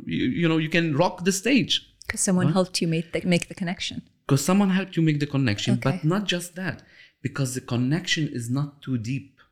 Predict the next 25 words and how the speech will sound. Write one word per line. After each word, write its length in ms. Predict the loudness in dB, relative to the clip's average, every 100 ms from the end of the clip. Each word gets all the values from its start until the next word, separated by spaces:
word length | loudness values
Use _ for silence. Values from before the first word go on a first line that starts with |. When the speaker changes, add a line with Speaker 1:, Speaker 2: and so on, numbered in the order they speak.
| _ _ _ _ -8 -2
Speaker 1:
right? 160 | -2 -2 -6
Speaker 2:
Okay. 380 | -6 -2 -4 -4 -2
Speaker 1:
Um, 520 | 0 0 -2 -6 -10 _ _ _ _ -10 -2
we 80 |
can 160 | 0 0
explore 360 | -2 -2 0 0
that. 200 | 0 -2
But 120 | -4
for 120 | -2
example, 360 | -2 -2 -4 -4
the 100 | -4
fear 300 | -2 -2 0
of 120 | -2
stage 400 | -2 0 0 -2
can 180 | -4 -4
be 300 | -2 -4 -6 _ -10
just 220 | -8 -6
fear 280 | 0 2 2
of 240 | -2 -6 -8 -2
other 180 | 2 0
people 520 | 0 -6 -4 -4 -6 -8 _ _ 0
or 360 | 4 4 2 0
lack 260 | -2 -2 -6
of 60 |
structure. 580 | -10 -4 -4 -2 -4 -4